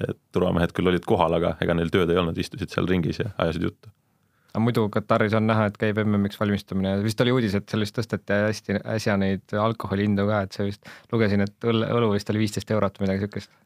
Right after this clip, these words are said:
Speaker 1: Jah, see värskelt esimesest jaanuarist, äh, kahekordistati, äh, siis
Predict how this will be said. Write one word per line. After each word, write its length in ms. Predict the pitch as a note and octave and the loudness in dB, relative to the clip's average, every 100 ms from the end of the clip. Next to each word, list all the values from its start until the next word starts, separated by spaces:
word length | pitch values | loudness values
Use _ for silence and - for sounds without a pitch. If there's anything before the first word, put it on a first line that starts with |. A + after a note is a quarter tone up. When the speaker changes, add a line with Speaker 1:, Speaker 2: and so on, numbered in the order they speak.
| _ _ - | _ _ 0
Speaker 1:
Jah, 380 | - G2 B2 C#3+ | 2 4 4 2
see 640 | - - F2 E2+ F2+ F2 F2 | -4 0 2 4 4 4 4
värskelt 480 | G2+ A2+ - F2+ - | 4 2 0 -2 2
esimesest 400 | A2 G#2+ F2+ A2+ | 2 4 2 2
jaanuarist, 560 | A#2+ G2 F2 F2 - - | 4 4 2 0 -4 -2
äh, 220 | F#2+ F#2 | 2 2
kahekordistati, 960 | F2 A2 F2 G#2 F2 - - _ F2 E2+ - - - _ _ - | 2 2 4 2 0 -4 -10 _ -2 -2 -4 -20 -20 _ _ -6
äh, 320 | D#2+ E2 E2+ E2+ | -2 -2 -2 -2
siis 220 | - E2 | -4 -6